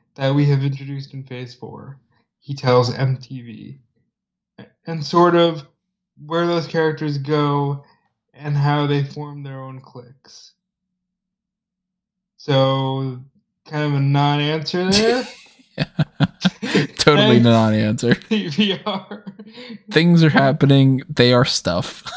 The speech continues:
Speaker 2: <laughs>
Speaker 1: Thank you for the quote.
Speaker 2: Um, maybe Young Avengers is a plan for Phase six.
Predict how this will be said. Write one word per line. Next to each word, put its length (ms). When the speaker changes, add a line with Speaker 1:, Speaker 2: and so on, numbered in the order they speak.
Speaker 2:
<laughs> 200
Speaker 1:
Thank 1040
you 460
for 100
the 160
quote. 360
Speaker 2:
Um, 580
maybe 360
Young 240
Avengers 440
is 140
a 60
plan 360
for 200
Phase 280
six. 580